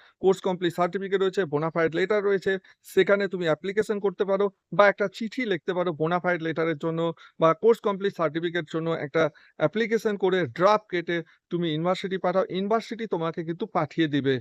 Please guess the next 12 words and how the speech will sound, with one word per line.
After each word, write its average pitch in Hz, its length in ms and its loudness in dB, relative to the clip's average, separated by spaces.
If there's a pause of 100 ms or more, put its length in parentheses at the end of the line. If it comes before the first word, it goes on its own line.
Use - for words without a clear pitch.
সমস্ত 190 460 -4
কিছু 185 280 -4
ডকুমেন্টস। 151 640 -2 (460)
এজেন্টের 254 480 4 (400)
এখানে 247 280 -2
আমি 240 160 2
বলবো 185 260 2
কোনো 254 280 -2
এজেন্টের 214 440 2
খপ্পরে 208 440 0
পড়বে 175 300 -2
না, 143 200 -2